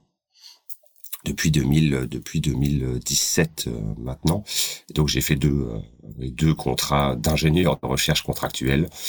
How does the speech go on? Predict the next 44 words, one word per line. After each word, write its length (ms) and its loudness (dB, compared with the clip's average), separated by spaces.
des 160 0
postes, 340 2
des 240 -2
post-doctorats 560 0
en 80 -6
fait, 300 -8
deux 100 -2
contrats 320 -4
de 80 -6
deux 260 0
ans 80 -2
comme 200 -6
ça, 180 -6
à 120 2
Nancy 340 2
plus 140 -6
précisément, 560 -2
hein, 40 -8
puisqu'on 240 -4
l'a 120 -2
pas 160 -2
dit, 160 2
mais 80 0
je 80 -6
suis, 240 -10
voilà, 160 -8
je 400 -12
suis 80 -4
basé 260 2
à 60 4
Nancy, 640 2
tantôt 260 0
rattaché 400 2
à 40 4
l'université 420 2
de 80 -2
Lorraine, 400 0
tantôt 320 -2
rattaché 420 -2
à, 220 -6
à 80 2
l'université 440 2
de 60 0
Bourgogne. 480 -4